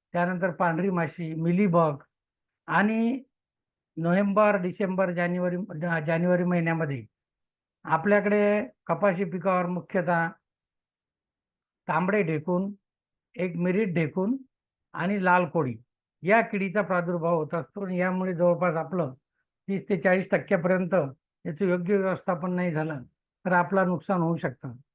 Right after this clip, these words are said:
तर याचं व्यवस्थापन करण्यासाठी आपल्याला सर्वप्रथम या किडीच्या योग्य व्यवस्थापनासाठी आपल्याला किडीची ओळख असणं गरजेचं आहे. त्याचप्रमाणे किडीचा जीवनक्रम कशा प्रकारचा आहे आणि कोणती कमजोर अवस्था किडीची आहे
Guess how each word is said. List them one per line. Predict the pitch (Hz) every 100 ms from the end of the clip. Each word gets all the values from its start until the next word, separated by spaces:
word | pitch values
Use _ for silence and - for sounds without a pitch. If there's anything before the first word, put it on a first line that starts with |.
| _ _ _ 190
तर |
याचं | 185 185 220
व्यवस्थापन | 190 202 196 226 202 220
करण्यासाठी | 208 196 208 185 180 196
आपल्याला | 156 190 180 147 139 _ _ _ _
सर्वप्रथम | 180 196 196 180 196 208 226 _ _ _ _ _ _
या | 180 202
किडीच्या | - 180 202 220
योग्य | 202 190 180 208
व्यवस्थापनासाठी | 196 170 - 180 190 180 190 170 185
आपल्याला | 170 170 180 185 185 - 165
किडीची | 165 180 190
ओळख | 170 180 196 - _
असणं | 139 - 180
गरजेचं | 175 160 170 151
आहे. | 175 175 _ _ _ _ _ -
त्याचप्रमाणे | 190 196 196 190 190 190 202 - _ _ _
किडीचा | 196 208 190 202
जीवनक्रम | 165 196 208 202 214 208 175 _ _ -
कशा | 180 208
प्रकारचा | 185 175 175 147 170
आहे | 156 156 _ _ _ _ _ _
आणि | - 170 208
कोणती | 196 - 196 196 233
कमजोर | 214 202 196 226 226
अवस्था | 208 202 202
किडीची | 165 180 156 180
आहे | 165